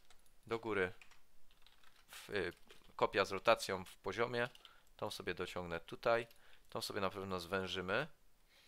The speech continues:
albo dociągnę ją, chociaż tak, jeszcze ją może nie zwężymy, tylko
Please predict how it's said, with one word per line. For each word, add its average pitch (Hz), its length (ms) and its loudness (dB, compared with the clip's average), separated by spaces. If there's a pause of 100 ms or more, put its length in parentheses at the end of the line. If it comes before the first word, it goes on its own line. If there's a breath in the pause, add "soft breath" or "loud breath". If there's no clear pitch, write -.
(480 soft breath)
albo 90 240 -6
dociągnę 90 460 -2
ją, 85 260 -2
chociaż - 520 -6
tak, - 160 0 (180)
jeszcze - 220 -8
ją 80 60 -4
może 82 340 -10 (140)
nie 95 140 -12
zwężymy, 87 400 -6
tylko - 200 -10